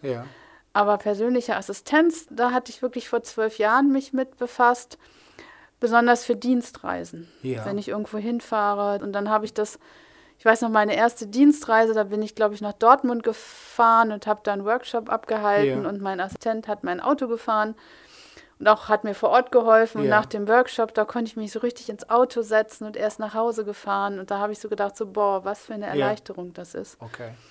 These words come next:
Speaker 1: Mhm.
Speaker 2: Und den habe ich immer noch, meinen
Speaker 1: Ja.
Speaker 2: allerersten Assistenten.
Speaker 1: Okay. Was hat der Assistent so für Aufgaben?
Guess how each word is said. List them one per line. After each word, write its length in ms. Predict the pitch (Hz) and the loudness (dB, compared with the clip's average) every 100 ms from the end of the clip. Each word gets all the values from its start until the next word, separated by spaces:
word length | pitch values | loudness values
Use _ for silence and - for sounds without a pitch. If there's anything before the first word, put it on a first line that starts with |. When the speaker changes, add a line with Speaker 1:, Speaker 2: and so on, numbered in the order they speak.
| _ _ | _ _
Speaker 1:
Mhm. 320 | 135 127 165 - - | -14 -12 -14 -16 -6
Speaker 2:
Und 520 | 208 202 190 190 - - - | -4 -2 -4 -10 -14 -16 -10
den 120 | 208 | -8
habe 120 | 196 190 | -8 -12
ich 100 | 196 | -10
immer 180 | 220 277 | -4 -2
noch, 200 | 339 - _ - | -4 -8 _ -12
meinen 180 | 233 | -10
Speaker 1:
Ja. 60 | 214 | -8
Speaker 2:
allerersten 480 | 226 233 226 - 220 | -8 -10 -12 -14 -14
Assistenten. 640 | 214 - - 233 226 254 - | -12 -14 -16 -14 -14 -14 -14
Speaker 1:
Okay. 420 | 131 117 123 151 _ _ - - - | -14 -12 -14 -14 _ _ -20 -20 -12
Was 140 | - | -10
hat 120 | 208 | -8
der 100 | 180 | -10
Assistent 480 | - - - 156 160 | -10 -12 -10 -10 -10
so 120 | 143 151 | -16 -14
für 160 | - | -14
Aufgaben? 640 | 113 110 - 98 92 95 | -14 -16 -18 -18 -18 -18